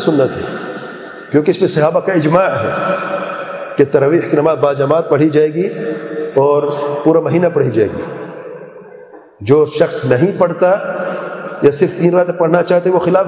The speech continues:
سنت عمل کرتا ہے۔ ہاں، نہیں پڑھنا چاہتا، خود تو آپ کی مرضی ہے، خلاف سنت سمجھ کر صرف تین راتیں پڑھنا، یہ خلاف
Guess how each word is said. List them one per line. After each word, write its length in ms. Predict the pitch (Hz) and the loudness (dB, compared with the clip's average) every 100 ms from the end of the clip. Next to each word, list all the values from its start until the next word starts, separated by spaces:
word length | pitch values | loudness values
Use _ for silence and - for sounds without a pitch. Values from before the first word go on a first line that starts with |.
| 165 | 2
سنت 260 | 196 202 160 | 2 2 2
عمل 200 | 147 143 | 2 0
کرتا 300 | 123 - 110 | 0 0 0
ہے۔ 140 | - - - - - - - | 0 -6 -10 -12 -12 -6 0
ہاں، 160 | 160 151 | 2 2
نہیں 160 | 175 208 | 0 2
پڑھنا 200 | 208 202 | 2 2
چاہتا، 240 | 214 202 | 2 2
خود 240 | 214 214 | 0 0
تو 60 | 214 | 2
آپ 160 | 214 214 | 0 0
کی 60 | |
مرضی 340 | 185 180 208 143 | 0 0 0 0
ہے، 80 | 107 104 - - - - - | 0 -4 -6 -8 -8 -10 -4
خلاف 240 | - 180 208 - - - | 2 2 2 -4 -6 -6
سنت 680 | - 220 220 - - - | 2 2 4 0 -4 0
سمجھ 280 | 196 226 - | 2 2 2
کر 60 | 214 220 - - - | 0 -2 -6 -6 -2
صرف 360 | 226 220 - | 2 2 2
تین 200 | 226 220 | 0 2
راتیں 260 | 202 196 202 | 2 2 0
پڑھنا، 240 | 180 165 185 220 - - - | 0 2 2 -2 -6 -8 2
یہ 80 | 175 190 | 2 4
خلاف 320 | 190 220 | 2 2